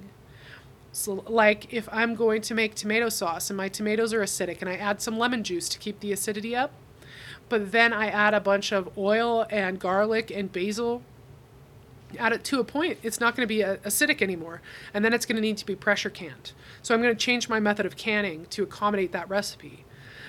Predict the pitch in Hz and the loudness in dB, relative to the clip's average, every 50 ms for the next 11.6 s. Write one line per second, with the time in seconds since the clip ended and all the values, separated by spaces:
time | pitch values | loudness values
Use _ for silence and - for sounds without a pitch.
0 | - - 202 277 285 311 302 254 262 254 247 226 220 214 202 214 214 214 208 185 | -10 -2 0 2 2 2 2 0 0 2 4 4 4 6 4 4 2 2 0 -4
1 | 196 202 208 208 208 214 202 214 190 185 185 180 165 175 185 180 170 170 202 208 | -2 0 2 2 2 2 2 0 0 0 -2 -2 -4 -6 -8 -8 -4 2 4 4
2 | 208 208 - - - 196 196 214 220 214 - 202 190 190 185 180 160 196 208 196 | 4 4 0 -2 -4 -2 0 0 0 0 0 0 2 2 0 0 0 2 0 0
3 | 190 180 175 - 202 190 175 175 170 165 - - - 208 196 175 170 160 - - | 0 -4 -8 -8 -8 -6 -6 -6 -8 -8 -10 -10 -8 -8 -8 -8 -6 -4 -2 0
4 | - 240 208 202 190 190 185 202 185 - - - 196 185 - 180 - - - - | 2 4 4 4 4 2 -2 -4 -6 -4 -2 -2 -2 -2 -4 -6 -8 -8 -10 -8
5 | - 208 185 - - 208 196 185 180 175 - 175 165 - 202 240 277 - 208 - | -6 -6 -4 -2 -2 -2 -2 -2 -4 -4 -6 -8 -8 -4 -2 -2 -2 -2 -4 -6
6 | 190 180 185 208 208 - - - - - - - - - - - - - 240 294 | -4 -4 -4 -4 -6 -10 -16 -20 -20 -20 -20 -20 -20 -20 -20 -8 0 4 6 6
7 | 370 359 339 311 247 202 220 226 254 269 247 196 160 151 156 - - 208 254 285 | 6 6 4 2 2 2 2 2 4 4 2 2 0 -4 -8 -6 -2 0 2 2
8 | 311 302 - 285 - - - 269 285 - - 208 196 208 240 262 247 - - 233 | 2 2 0 -6 -4 0 2 2 2 2 0 -2 0 2 2 2 0 0 -2 -4
9 | 202 - - - 220 202 196 - - 208 196 180 165 165 170 165 190 214 285 320 | -4 -4 -6 -8 -6 -6 -4 0 0 0 0 0 -2 -6 -6 -2 0 0 2 2
10 | 285 226 196 185 - - - - - 165 156 147 - - - - - - - - | 2 2 0 0 -2 -4 -6 -8 -10 -10 -10 -10 -10 -12 -14 -14 -18 -20 -20 -20
11 | - - - - - - 233 240 247 233 214 190 | -20 -20 -20 -20 -12 -4 0 2 2 2 0 -2